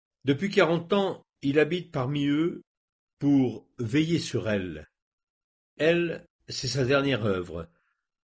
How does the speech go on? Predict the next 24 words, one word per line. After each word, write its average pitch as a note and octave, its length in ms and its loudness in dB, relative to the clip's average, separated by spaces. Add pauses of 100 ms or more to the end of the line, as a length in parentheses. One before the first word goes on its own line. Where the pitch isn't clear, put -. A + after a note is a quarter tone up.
une D3+ 140 0
statue G#3 500 0
qui E3+ 220 -6
trouble F3 460 -2
tous E3 140 -6
ceux - 200 -2
qui - 160 -4
la C3 100 4
voient, A#2 380 0 (640)
cachée F#3 360 2
dans D3+ 220 0
ce - 160 -2
lieu E3 380 -2
par A#2 140 2
le A#2 100 0
Vatican E3 580 -4
pour C3 300 -2
en B2 80 0
limiter D3+ 420 -2
l'accès. C3 520 -2 (1000)
Quel D3 220 4
est E3 80 4
son C#3 240 -4
secret ? F#2 540 -8